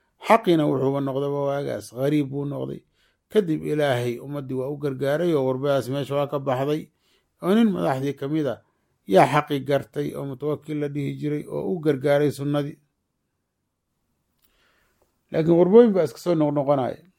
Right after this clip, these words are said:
Laakiin duuduub ahaan buu leeyahay wadaadka kitaabka sharxay.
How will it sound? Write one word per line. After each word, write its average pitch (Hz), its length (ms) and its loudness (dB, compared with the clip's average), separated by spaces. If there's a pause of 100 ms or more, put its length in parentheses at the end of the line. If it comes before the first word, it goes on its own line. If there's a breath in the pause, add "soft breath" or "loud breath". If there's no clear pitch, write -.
Laakiin 185 300 10
duuduub 202 320 10
ahaan 208 240 10
buu 208 100 6
leeyahay 202 220 10
wadaadka 190 220 2
kitaabka 165 380 2
sharxay. 101 380 -2